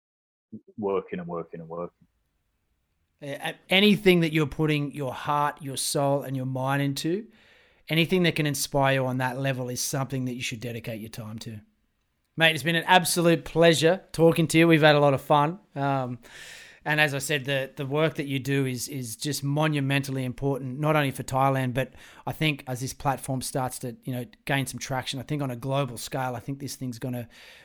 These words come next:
Speaker 2: really support a numerous amount of people. And Godspeed, my friend.
Speaker 1: Thank you very much, and thank you for asking me to do it.
Speaker 2: Well, what an incredible man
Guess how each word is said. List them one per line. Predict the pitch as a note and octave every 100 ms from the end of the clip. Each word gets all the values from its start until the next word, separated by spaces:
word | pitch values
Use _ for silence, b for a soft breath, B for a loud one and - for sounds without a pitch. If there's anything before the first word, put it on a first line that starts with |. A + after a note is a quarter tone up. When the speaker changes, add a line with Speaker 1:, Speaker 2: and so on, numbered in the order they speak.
| b
Speaker 2:
really | C#3+ D#3
support | C#3+ - - D3 C#3+ C#3 -
a |
numerous | C3+ C#3 C#3+ D3+ C3+ C3
amount | B2+ B2
of | A#2
people. | C3 C3 B2 B2
And | C3 B2 - _
Godspeed, | D#3+ D#3 - D3 C#3+
my | C3+
friend. | B2 B2+ B2 C#3 _ _ _ _ _ _ _ _ _ _ _ _
Speaker 1:
Thank | C#3+ B2
you | A#2+
very | A#2+ A#2
much, | A2+ G2 -
and | A2
thank | B2 A2+
you | A#2
for | - A2+
asking | G#2+ -
me | G#2 G2
to | G#2
do | F#2 F#2
it. | - _ _ _ _ _ _ _ _
Speaker 2:
Well, | - C3+ B2
what | A#2+ C#3 -
an | B2 A2
incredible | A#2+ A2 - - D3+ C#3 B2
man | A#2+ A2+ A2 G2